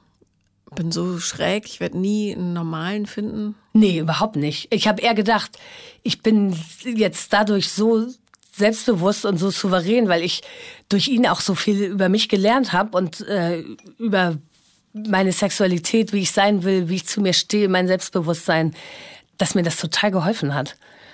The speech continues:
Speaker 2: Also ich hab gedacht, äh, ich brauch ihn jetzt nicht mehr dafür, um so zu sein, sondern ich kann das jetzt auch alleine. Und das
Speaker 1: Mhm.
Speaker 2: war super.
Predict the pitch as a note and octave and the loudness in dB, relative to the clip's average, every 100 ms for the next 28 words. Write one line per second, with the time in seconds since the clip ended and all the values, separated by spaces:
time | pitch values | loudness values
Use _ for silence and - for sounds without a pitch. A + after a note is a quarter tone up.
0 | - A3 F3+ G3 G#3 G3+ G3 - - A3 | -4 -2 0 0 0 0 0 0 -4 0
1 | F#3 E3+ E3 - - - - G#3 B3 F#3+ | 2 0 -2 -6 -12 -6 -2 2 2 2
2 | E3+ - D3 E3 D3+ - D#3+ E3 G3+ F#3+ | 0 0 0 0 0 -2 0 0 0 -2
3 | D#3 E3+ - E3+ D#3 E3+ F3 E3 D#3+ F3+ | -2 -2 -2 0 2 2 2 2 -2 -2
4 | D#3+ D#3+ E3+ D3+ E3 E3+ C#3 C3+ - D#3 | -2 -2 -4 -2 0 0 -2 -4 -6 -4
5 | F3+ G3 E3+ E3 - B2+ | -2 0 -2 -4 -6 -6